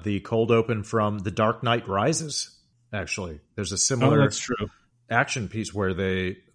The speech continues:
Speaker 1: latch onto another, you know, it's one plane flying above another.
Speaker 2: And we know Christopher Nolan is a big, huge Bond fan, so I'm
Speaker 1: Mm.
Speaker 2: sure that inspired him also. So, see, this film's inspiring a lot of other movies.
Speaker 1: There you go.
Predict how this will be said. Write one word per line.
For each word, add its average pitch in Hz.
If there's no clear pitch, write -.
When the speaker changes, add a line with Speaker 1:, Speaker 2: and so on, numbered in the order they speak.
Speaker 1:
latch 101
onto 107
another, 95
you 123
know, 92
it's -
one 101
plane 101
flying 98
above 95
another. 92
Speaker 2:
And 127
we 131
know 143
Christopher 135
Nolan 123
is 90
a 95
big, 95
huge 117
Bond 113
fan, 85
so 87
I'm 107
Speaker 1:
Mm. 101
Speaker 2:
sure 113
that 107
inspired 123
him 123
also. 127
So, 98
see, 220
this 269
film's -
inspiring 196
a 190
lot 190
of 190
other 180
movies. 175
Speaker 1:
There 285
you 320
go. 359